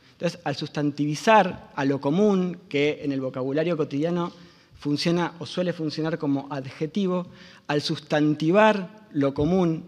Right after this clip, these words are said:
mediante el artículo neutro, lo, lo estamos transformando o estamos ya haciendo referencia hacia una idea filosófica. Eh, lo común, desde mi punto de vista,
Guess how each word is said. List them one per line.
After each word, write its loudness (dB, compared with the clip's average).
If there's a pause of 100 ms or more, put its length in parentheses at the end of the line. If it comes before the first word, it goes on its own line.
mediante 2
el 2
artículo 2
neutro, 2
lo, 2 (500)
lo 0
estamos 2
transformando 2
o 2
estamos -2
ya 2
haciendo -2
referencia 0
hacia 0
una 0
idea 2 (320)
filosófica. -6 (2000)
Eh, 2 (2000)
lo 2
común, 6 (720)
desde 2
mi 0
punto -2
de 4
vista, 0